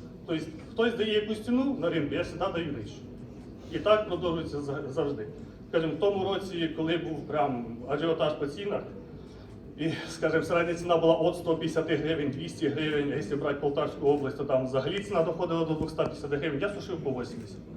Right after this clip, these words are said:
Оптовикам, ще сказав, це з урахуванням П Д В. Тому що це мені було цікаво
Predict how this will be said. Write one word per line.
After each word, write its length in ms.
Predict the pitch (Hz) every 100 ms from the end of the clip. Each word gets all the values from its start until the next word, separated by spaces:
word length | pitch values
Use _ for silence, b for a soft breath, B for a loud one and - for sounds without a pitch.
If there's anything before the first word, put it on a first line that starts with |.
| - - - -
Оптовикам, 640 | 147 190 160 196 196 180 - -
ще 160 | 139
сказав, 280 | 120 113 117
це 240 | 185 190
з 60 | 156
урахуванням 460 | 147 160 156 165 139
П 100 | -
Д 80 |
В. 60 | 123 - B B B B -
Тому 120 | 185
що 100 | 156
це 120 | 196
мені 180 | 185 170
було 180 | 170 165
цікаво 500 | - 269 269 262